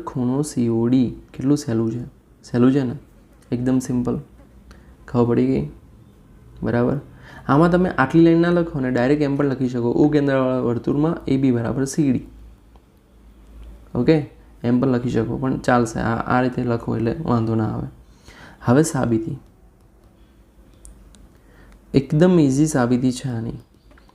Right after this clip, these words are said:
બરાબર? આપણે બે ત્રિકોણ એ ઓ બી અને સી ઓ ડીને જો એકરૂપ સાબિત કરી લઈએ, તો આપણે સી પી સી ડી પ્રમાણે આ બંને ખૂણા સરખા થઈ જાય. તો બસ એ જ કરવાનું છે. ત્રિકોણ એ ઓ બી અને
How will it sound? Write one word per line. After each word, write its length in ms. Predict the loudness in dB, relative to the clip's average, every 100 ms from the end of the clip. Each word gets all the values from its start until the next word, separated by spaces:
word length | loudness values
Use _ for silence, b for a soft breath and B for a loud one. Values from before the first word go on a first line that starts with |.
| _ _
બરાબર? 320 | -2 -2 -2 -4 B B B B 0
આપણે 260 | 4 4
બે 160 | 6 4
ત્રિકોણ 360 | 2 0 0
એ 160 | 0 2
ઓ 100 | 2
બી 220 | 2 2 2
અને 140 | 0
સી 200 | -2 0
ઓ 100 | 2
ડીને 240 | 0 -2 0
જો 100 | 0
એકરૂપ 420 | 0 2 2 0
સાબિત 340 | -2 -2 -2 2
કરી 220 | 2 4
લઈએ, 240 | 2 -2 -4 b b b -2
તો 80 | 0
આપણે 140 | 0
સી 180 | 0 0
પી 140 | 2
સી 160 | 2 2
ડી 100 | 0
પ્રમાણે 380 | 0 -4 -4 -4
આ 140 | -4 0
બંને 220 | 2 0
ખૂણા 200 | -2 -2
સરખા 300 | -2 -2 0
થઈ 160 | 2 2
જાય. 200 | -2 -6 -4
તો 80 |
બસ 200 | -2 2
એ 100 | 2
જ 80 | 0
કરવાનું 360 | -2 -2 -2 -4
છે. 200 | -6 -14 -16 b b b -4
ત્રિકોણ 340 | -2 0 -2 2
એ 160 | 2
ઓ 160 | 4 4
બી 220 | 2 2 -2 -10 -20 _ -20 _ _ _ _ -20 _ _ -20 -6
અને 260 | 0 2